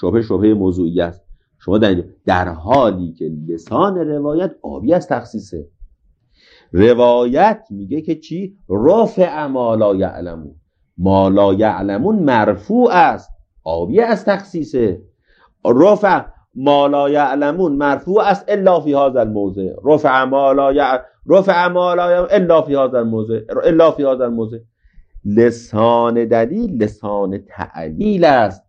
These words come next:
در تعلیل در این چنانچه باز در اینجا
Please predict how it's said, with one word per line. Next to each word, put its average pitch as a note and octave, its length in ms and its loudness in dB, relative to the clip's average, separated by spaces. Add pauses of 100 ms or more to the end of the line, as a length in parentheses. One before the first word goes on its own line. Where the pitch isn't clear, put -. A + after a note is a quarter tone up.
(320)
در G#2 220 0
تعلیل G2+ 540 -6 (4000)
در E2+ 200 -4
این F#3 300 0 (580)
چنانچه A#2+ 520 2
باز A#2 360 2
در F2+ 140 -2
اینجا G#2 520 -2